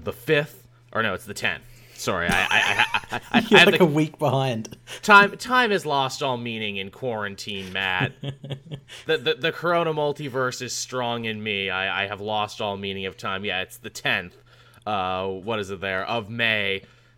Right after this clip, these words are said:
Speaker 1: So time keeps on slipping, slipping into the future, but we're all happy we can be with you here tonight, and happy that you showed up, even though we started before ten, which normally, you know, we have a strict ten, uh, start time, but a lot of people showed up anyway, so we figured, why not?
Speaker 2: Yeah, I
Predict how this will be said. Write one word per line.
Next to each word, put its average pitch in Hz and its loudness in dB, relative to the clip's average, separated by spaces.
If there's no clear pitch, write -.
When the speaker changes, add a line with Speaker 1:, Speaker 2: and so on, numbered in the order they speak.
Speaker 1:
So 101 -20
time 123 -2
keeps 123 -14
on 117 -8
slipping, 120 -8
slipping 117 -6
into 110 -10
the 107 -12
future, 110 -8
but 107 -8
we're 120 -4
all 131 0
happy 123 0
we 117 -6
can 110 -10
be 110 -6
with 107 -8
you 98 -12
here 107 -6
tonight, 107 -8
and 107 -6
happy 123 -2
that 117 -4
you 110 -10
showed 139 -2
up, 135 -2
even 120 -6
though 117 0
we 110 -6
started 113 -4
before 113 -8
ten, 87 -8
which 92 -8
normally, 104 -4
you 101 -6
know, 95 -6
we 101 -6
have 95 -6
a 90 -8
strict - -10
ten, 101 -8
uh, 87 -10
start 90 -10
time, 78 -10
but 85 -12
a 92 -8
lot 110 -2
of 104 -4
people 107 -8
showed 104 -6
up 104 -6
anyway, 120 -4
so 120 -8
we 110 -4
figured, 107 -6
why 101 -6
not? 73 -10
Speaker 2:
Yeah, 151 -2
I 135 -2